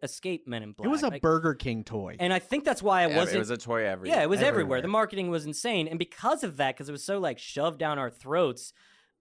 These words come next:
Speaker 1: I was not expecting to love Men in Black as I did. I was like, "Oh, here we go, that big commercial property, big
Speaker 2: Yep.
Speaker 1: blockbuster movie." It's the reason it was such a hit. It was hu-, it was amazing.
Speaker 2: It's
Speaker 1: Amazing movie.
Speaker 2: It's incredibly well written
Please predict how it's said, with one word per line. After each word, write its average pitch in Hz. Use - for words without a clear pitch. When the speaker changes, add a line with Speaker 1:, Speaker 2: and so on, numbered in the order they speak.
Speaker 1:
I 208
was 160
not 190
expecting 190
to 180
love 214
Men 151
in 131
Black 120
as 113
I 110
did. 110
I 120
was 127
like, 139
"Oh, 156
here 139
we 160
go, 143
that 131
big 139
commercial 143
property, 127
big 113
Speaker 2:
Yep. 120
Speaker 1:
blockbuster 131
movie." 127
It's -
the 160
reason 160
it 143
was 127
such 117
a -
hit. 107
It 127
was 135
hu-, 180
it 165
was 180
amazing. 214
Speaker 2:
It's 202
Speaker 1:
Amazing 220
movie. 165
Speaker 2:
It's 151
incredibly 175
well 139
written 120